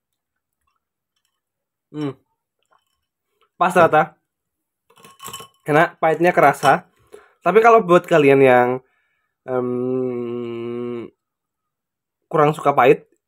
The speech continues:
itu nggak cocok. Tapi ini menurutku <laughs> enak sih. Kayak kita bisa mendapatkan espresso strength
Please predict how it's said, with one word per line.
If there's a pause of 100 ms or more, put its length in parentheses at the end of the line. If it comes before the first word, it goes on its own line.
(140)
itu
nggak
cocok.
Tapi
ini
menurutku
<laughs>
enak
sih. (320)
Kayak (440)
kita
bisa
mendapatkan
espresso
strength